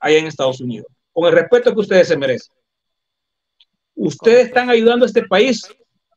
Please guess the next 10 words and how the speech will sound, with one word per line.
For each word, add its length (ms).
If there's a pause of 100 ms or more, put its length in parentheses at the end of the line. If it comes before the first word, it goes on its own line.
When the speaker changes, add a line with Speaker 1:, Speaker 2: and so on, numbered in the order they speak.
(500)
Speaker 1:
con 200
sus 140
remesas, 540
ayudan 340
a 20
que 60
este 200
país 320 (280)
se 160
estabilice. 880